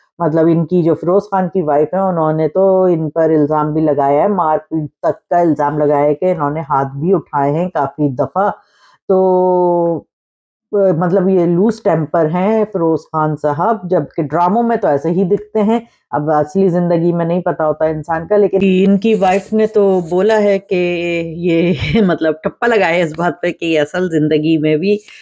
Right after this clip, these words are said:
लूज टेम्पर ही हैं, यानी कि जो किरदार ही अदा करते हैं, थोड़े बहुत मिलते जुलते ही हैं ये कुछ। तो जनाब,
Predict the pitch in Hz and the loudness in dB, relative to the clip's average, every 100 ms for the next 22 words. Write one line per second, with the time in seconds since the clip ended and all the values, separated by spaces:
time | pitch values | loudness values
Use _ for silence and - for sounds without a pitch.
0 | - 175 165 165 147 147 147 147 143 139 | -8 0 0 0 -2 -2 0 2 2 2
1 | 175 190 180 156 151 151 196 175 208 175 | 0 0 0 0 0 0 0 2 0 0
2 | 147 131 147 165 156 156 - - 160 - | 0 0 -2 0 0 -2 -4 -6 -6 -4
3 | 135 196 214 190 165 143 143 220 202 - | 0 0 2 0 2 0 -2 0 -2 2
4 | 202 185 151 - 147 147 147 151 175 247 | 0 0 -2 0 0 0 -2 -4 -4 -4
5 | 233 208 156 - - - - - - _ | -2 -2 -2 -6 -12 -20 -20 -20 -20 _
6 | 202 214 202 185 175 180 190 196 185 | 2 4 2 0 0 0 0 -2 -2